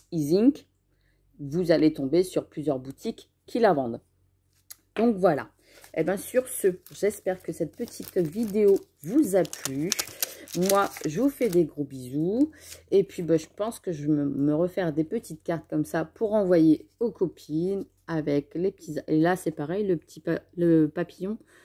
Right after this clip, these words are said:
je l'ai embossé avec du vernis et je l'ai mis en relief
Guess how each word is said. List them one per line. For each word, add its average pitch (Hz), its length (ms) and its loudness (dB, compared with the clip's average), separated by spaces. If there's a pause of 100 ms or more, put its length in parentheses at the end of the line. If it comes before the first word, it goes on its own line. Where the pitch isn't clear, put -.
(140)
je 175 160 2
l'ai 185 160 6
embossé 165 680 2
avec 160 380 -2
du 180 340 -6
vernis 143 600 4
et 139 100 -2
je 131 140 -6
l'ai 127 160 -4
mis 151 220 2
en 131 140 -4
relief 131 600 -4